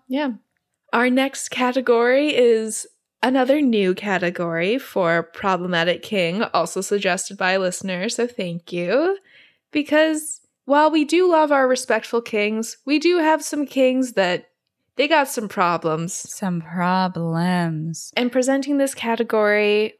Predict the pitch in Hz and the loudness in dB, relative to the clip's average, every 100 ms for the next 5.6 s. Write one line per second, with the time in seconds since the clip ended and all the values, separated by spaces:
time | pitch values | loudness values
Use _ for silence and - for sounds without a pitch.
0 | - 214 208 208 202 202 202 - - 208 | -4 -4 -2 -2 0 -2 -4 -12 -8 -4
1 | 208 240 247 254 247 240 233 - 220 202 | 0 2 4 2 2 0 0 -2 0 2
2 | 196 196 196 202 202 208 202 196 196 190 | 2 2 2 0 -4 0 2 4 2 2
3 | 180 190 190 190 185 175 202 262 - 254 | -2 -6 -6 -6 -4 -2 -2 -2 0 0
4 | 247 - 170 180 - 311 302 - 277 269 | 0 -2 -8 -8 -6 -4 -4 -2 2 4
5 | 269 262 - 214 202 196 | 2 0 -4 -2 -2 -2